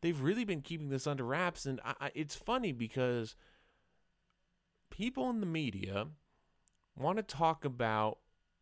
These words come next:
certain things. And it's kind of like life in the sense that when you see someone that is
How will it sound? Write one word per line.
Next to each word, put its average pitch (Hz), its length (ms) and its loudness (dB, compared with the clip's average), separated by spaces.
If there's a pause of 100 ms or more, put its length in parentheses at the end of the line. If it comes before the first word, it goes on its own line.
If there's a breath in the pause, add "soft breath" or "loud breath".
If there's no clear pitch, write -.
(120)
certain 127 440 -2
things. - 580 -14 (1700)
And 214 100 4
it's 240 140 -2
kind 330 300 0
of 262 80 -2
like 160 200 4
life 120 420 2
in 139 120 0
the 120 80 0
sense 120 380 -2
that 117 260 2 (140)
when 170 240 -2
you 185 100 -2
see 262 240 -4
someone 202 400 0
that 147 160 2
is 110 180 -2